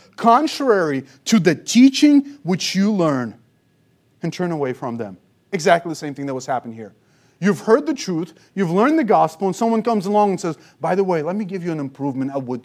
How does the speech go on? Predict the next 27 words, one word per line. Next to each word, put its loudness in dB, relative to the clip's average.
on -6
what -6
you -6
heard." -8
What -8
does -6
Paul -2
says? -6
"For -6
such -4
men -2
are 0
slaves, -6
not 2
of 4
our 4
Lord 2
Jesus, -8
but 4
of -2
their 0
own 2
appetites. -2
And 0
by 6
their -2
smooth 0